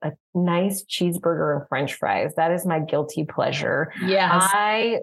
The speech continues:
Speaker 1: when I have, like, a bad day or something, I'm like, "You know what I want? I want a cheeseburger and French fries."
Speaker 2: Ugh.
Speaker 1: Most of the time I eat pretty healthy and, you know, turkey and green beans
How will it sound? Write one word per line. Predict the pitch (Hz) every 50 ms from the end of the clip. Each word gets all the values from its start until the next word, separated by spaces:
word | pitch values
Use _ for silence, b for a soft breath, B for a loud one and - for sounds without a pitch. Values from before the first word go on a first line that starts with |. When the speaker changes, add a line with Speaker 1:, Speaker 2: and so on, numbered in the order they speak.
| -
Speaker 1:
when | - - 175 170 185 185 180 180
I | - 165 170 170 175 185
have, | 190 196 202 190 185 180
like, | 190 185
a | 190
bad | 165 170 156 160
day | 165 170
or | 165 175
something, | 170 190 185 180
I'm | 175 170
like, | 160 151 -
"You | - - 208
know | 233 254
what | 262 262 262
I | 262
want? | 254 262 254 247 240 - -
I | 190 190
want | 185 180
a | 160
cheeseburger | 160 - 175 170 170 175 170 170 175
and | 180 175
French | 143 120 139 - -
fries." | - 95 - - - - - B B B -
Speaker 2:
Ugh. | 233 233 214 190 175 208 254
Speaker 1:
Most | 339 - -
of | 392 392 370
the | 381 -
time | 370 311 294
I | 285 240 233
eat | 262 269 262 247 - - - - 202 190 190
pretty | - - 285 277 277
healthy | 269 254 254 247 254 254 285 269 262 262 254 254 247
and, | 208 196 180 175 170 175
you | 185
know, | 180 175 160 147
turkey | - 294 320 320 - 285
and | 277 254
green | 262 269 254 262
beans | 247 254 254 254 254 247 247 247 240 247 220 226